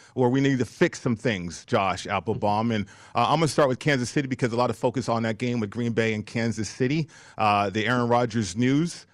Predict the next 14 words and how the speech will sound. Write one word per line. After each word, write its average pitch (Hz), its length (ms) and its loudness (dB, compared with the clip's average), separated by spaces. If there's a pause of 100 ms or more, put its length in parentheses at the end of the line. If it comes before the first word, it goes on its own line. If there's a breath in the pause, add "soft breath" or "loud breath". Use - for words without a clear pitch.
(180 soft breath)
Uh, 110 200 2
it 131 120 0
was 135 280 4
a 131 60 0
pick 139 240 0
'em. 147 120 2
Now 127 340 4 (120)
Kansas 127 300 0
City 120 260 0
at 120 80 2
home 123 280 0
minus 107 260 -2
seven. 101 460 0 (300 soft breath)
Uh, 117 140 0